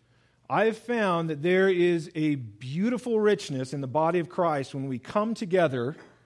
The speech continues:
to mourn, to grieve, and to support.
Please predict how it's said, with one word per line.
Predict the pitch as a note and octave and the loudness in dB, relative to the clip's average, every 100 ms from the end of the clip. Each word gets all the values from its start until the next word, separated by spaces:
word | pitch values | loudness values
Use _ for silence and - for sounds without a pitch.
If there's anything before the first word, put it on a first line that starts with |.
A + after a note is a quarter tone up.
| - _ _ _ _ _ _ - | -20 _ _ _ _ _ _ -8
to | E3 | -4
mourn, | D3 D3 E3+ G3 A3 A#3+ | -2 -2 -2 0 0 -2
to | - C#3 | -6 -8
grieve, | A#2 C#3 E3+ G3+ A3 A3 G#3 - _ _ _ _ | -6 -4 0 2 2 0 -6 -18 _ _ _ _
and | C3 | -8
to | C3+ | -8
support. | - D#3 - G3 G#3 D#3+ - | -6 -10 -6 -2 0 -2 -8